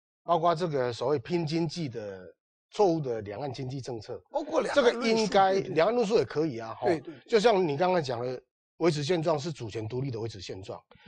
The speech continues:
Speaker 1: 那我自己也有一个说法，提供给大家来参考。
Speaker 2: 嗯。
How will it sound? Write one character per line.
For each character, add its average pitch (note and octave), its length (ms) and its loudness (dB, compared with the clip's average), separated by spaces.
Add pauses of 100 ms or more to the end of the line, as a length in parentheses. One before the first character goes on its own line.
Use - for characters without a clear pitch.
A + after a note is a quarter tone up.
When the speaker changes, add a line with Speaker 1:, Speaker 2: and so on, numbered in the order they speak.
(100)
Speaker 1:
那 B3+ 120 -2
我 D3+ 140 6
自 A3 140 -2
己 C#3+ 120 -4
也 C3+ 60 -2
有 A#2+ 120 -2
一 A#2 40 -6
个 A2 120 -10
说 B2 240 -6
法， F2+ 240 -10 (220)
提 B2 100 -8
供 D3 180 2
给 G2 280 -10
大 - 160 0
家 A2+ 120 -6
来 G#2 80 -8
参 A2 240 -12
考。 - 260 -16
Speaker 2:
嗯。 - 60 -20